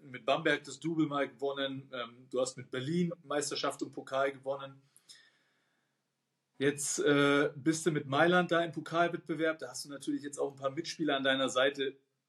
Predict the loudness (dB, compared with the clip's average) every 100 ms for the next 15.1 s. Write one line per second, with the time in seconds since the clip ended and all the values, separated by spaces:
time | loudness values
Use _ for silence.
0 | -14 -14 -14 -10 -4 -2 0 0 0 0
1 | 2 2 4 2 2 -2 -2 0 -2 -2
2 | -2 -2 -6 -6 -6 -6 -4 -2 0 0
3 | 0 -2 -6 -4 0 0 0 0 -2 0
4 | -2 0 2 4 2 0 -8 -18 -16 -18
5 | -20 _ 2 2 2 2 4 4 6 6
6 | 8 6 6 4 4 0 0 -6 -12 _
7 | _ -12 -12 _ _ _ _ _ _ _
8 | -20 _ _ -12 -12 -16 -20 _ -20 -14
9 | 0 4 4 10 8 10 6 6 2 2
10 | 2 4 2 0 -6 -8 -4 2 6 8
11 | 8 4 0 _ _ -10 -6 0 2 2
12 | 0 2 2 2 -2 -4 -2 -4 -2 0
13 | 0 -2 -4 -2 -2 -2 -2 -4 -8 -6
14 | -2 -2 -2 -2 -2 -2 -4 0 0 -2